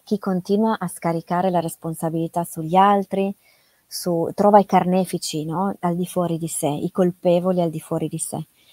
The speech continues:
Ehm, quindi è vero però che chi è pronto, faccio un esempio, chi ascolta magari questa diretta è perché può trovare un aggancio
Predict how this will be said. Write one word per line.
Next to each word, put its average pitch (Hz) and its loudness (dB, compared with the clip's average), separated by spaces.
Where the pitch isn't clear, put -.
Ehm, 175 0
quindi 226 4
è 202 6
vero 190 6
però 180 2
che - -4
chi 254 2
è 247 6
pronto, 185 0
faccio - -8
un 160 -2
esempio, 170 2
chi - -2
ascolta 208 2
magari 175 0
questa 175 -4
diretta 170 -2
è 185 0
perché 208 2
può 240 6
trovare 175 0
un 220 0
aggancio 170 -4